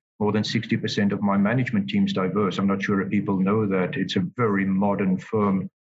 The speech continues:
in a very cool place. So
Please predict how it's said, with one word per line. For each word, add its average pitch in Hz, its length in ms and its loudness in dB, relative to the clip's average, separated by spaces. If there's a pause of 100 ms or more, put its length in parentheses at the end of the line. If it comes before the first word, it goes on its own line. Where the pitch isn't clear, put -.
(120)
in 101 40 2
a 98 40 0
very 101 400 0
cool 98 360 0
place. 101 320 0 (580)
So 107 300 0